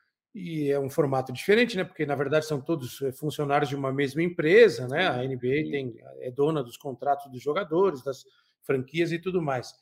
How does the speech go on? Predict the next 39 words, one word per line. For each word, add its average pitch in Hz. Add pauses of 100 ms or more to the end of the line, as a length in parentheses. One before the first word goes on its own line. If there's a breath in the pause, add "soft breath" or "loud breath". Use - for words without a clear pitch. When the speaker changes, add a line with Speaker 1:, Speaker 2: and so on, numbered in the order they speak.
(140)
Speaker 1:
Mas 208
tem 214
punições 247
pesadíssimas, 185
e 170
os 202
caras 269
aceitam, 254
ficam 262
quietinhos 220
e 247
vão 285
embora. 156 (480 soft breath)
O, 208
o 208
que, 339
o 302
que 311
faria, 240
você 185
acha, 147 (440)
você 160
foi 160
jogador 175
e 254
hoje 233
é 240
treinador, 170
o, 180
o 180
jogador 175
e 214
o 196
treinador 175
abaixarem 170
um 160
pouquinho 156
a 127
temperatura? 127